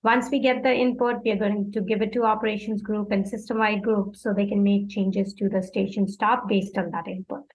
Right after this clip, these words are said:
Another key thing that we are doing is we are exploring silent alarm. So just to give you an idea, when you are on a metro train or a metro bus, I know we have the app, but speaking from experience,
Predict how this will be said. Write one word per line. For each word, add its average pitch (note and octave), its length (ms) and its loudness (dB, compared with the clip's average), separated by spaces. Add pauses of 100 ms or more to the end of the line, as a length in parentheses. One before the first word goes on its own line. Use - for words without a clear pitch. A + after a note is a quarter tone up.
(920)
Another C#4 400 6
key D4 300 -2
thing C#4 300 4
that B3+ 180 4
we A#3+ 100 2
are A3 100 2
doing A3 380 2
is A3+ 240 0
we A3 140 2
are A3 100 2
exploring B3 680 2
silent G#3 500 0
alarm. F#3 380 -8 (340)
So A#3 220 2
just C4+ 340 0
to D#4 80 0
give C#4+ 200 0
you C#4 100 4
an C4+ 80 4
idea, A3+ 420 4 (260)
when A3 200 -2
you A3+ 140 4
are A3 160 4
on A#3 80 2
a B3+ 60 2
metro B3 340 0 (100)
train G#3 300 -2
or G#3+ 200 -6
a A3 40 -4
metro G#3+ 340 -4
bus, C4+ 340 4 (440)
I B3 120 4
know B3+ 200 4
we C4 160 2
have A#3 340 0
the A3+ 300 2 (240)
app, G#3+ 400 2 (960)
but B3 480 4 (640)
speaking C#4+ 420 0
from C#4 160 2
experience, - 760 -4